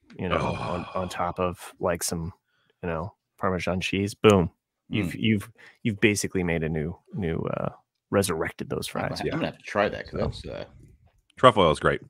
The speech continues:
Speaker 1: Oh, man.
Speaker 2: I,
Speaker 1: Yeah.
Speaker 2: I love truffle fries. If, if, if there's ever truffle fries on a menu, uh, they're
Speaker 1: Mm-hmm.
Speaker 2: ordered.
Speaker 1: Yes.
Speaker 2: Hands down.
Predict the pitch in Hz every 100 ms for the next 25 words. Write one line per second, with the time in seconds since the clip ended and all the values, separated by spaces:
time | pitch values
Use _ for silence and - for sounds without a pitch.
0 | _ _ - 127 101 - - - - -
1 | _ - 135 127 135 135 131 - 104 95
2 | - 87 80 92 110 123 117 123 151 139
3 | 139 147 143 143 123 110 107 101 - 90
4 | 92 90 80 82 80 82 - - - 117
5 | 110 110 104 - _ _ _ - 78 -
6 | - - 104 85 78 69